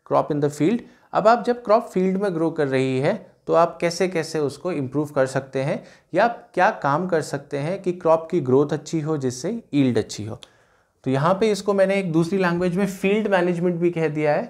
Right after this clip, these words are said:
क्योंकि the crop is growing on the field। तो हम इस मैनेजमेंट के तीन एस्पेक्ट पढ़ते हैं। देखिए, जब crop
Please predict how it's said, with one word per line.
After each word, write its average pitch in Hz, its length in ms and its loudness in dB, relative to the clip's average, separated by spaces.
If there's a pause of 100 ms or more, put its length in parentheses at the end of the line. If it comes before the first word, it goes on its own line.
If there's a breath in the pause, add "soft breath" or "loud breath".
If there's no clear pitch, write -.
क्योंकि 165 220 -2
the 156 160 2
crop 147 260 4
is 139 140 -2
growing 135 300 0
on 131 140 -2
the 123 120 2
field। 170 240 -2 (580 loud breath)
तो 180 60 -2
हम 226 180 2
इस 254 180 -2
मैनेजमेंट 175 420 2
के 214 100 0
तीन 208 300 2
एस्पेक्ट 170 440 -2
पढ़ते 104 300 -4
हैं। 98 200 -6 (1040)
देखिए, 131 440 0 (260)
जब 208 280 -4
crop 170 440 2